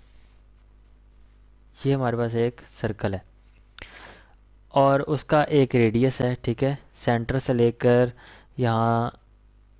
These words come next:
जो है बाउंड्री तक, सर्कल की बाउंड्री तक का ये रेडियस है, ठीक है। अगर ये आर्क जो है ये ट्रैवल करती है एक डिस्टेंस radius of circle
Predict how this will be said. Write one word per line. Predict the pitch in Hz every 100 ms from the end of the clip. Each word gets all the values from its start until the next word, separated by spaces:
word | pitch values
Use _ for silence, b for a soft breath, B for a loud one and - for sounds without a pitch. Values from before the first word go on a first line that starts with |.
| _ _ -
जो | 123 117
है | 113
बाउंड्री | 110 110 107 117
तक, | 117 107 101
सर्कल | 127 110 117
की | 117
बाउंड्री | 113 107 117
तक | 110 113 -
का | 113 113
ये | 110 117 110
रेडियस | 107 107 104
है, | 104
ठीक | 123 139
है। | 143 B B B
अगर | 147 165 185
ये | 185 151 151 160 170 - -
आर्क | 127 135 147 -
जो | 143
है | 127 123 127 143 b b b _ 127
ये | 123 147
ट्रैवल | - 127 123 143 151 160 _ _ _ -
करती | 131 120 143 139
है | 135 135 - _ _ -
एक | 135 131
डिस्टेंस | 120 107 - 120 107 - - _ _ _ _ _ -
radius | 127 127 127 139 156 151 - -
of | 123 120 127 135 - _ _ _ _ _ _ _ _ _ _ _ _ _ -
circle | - 120 110 127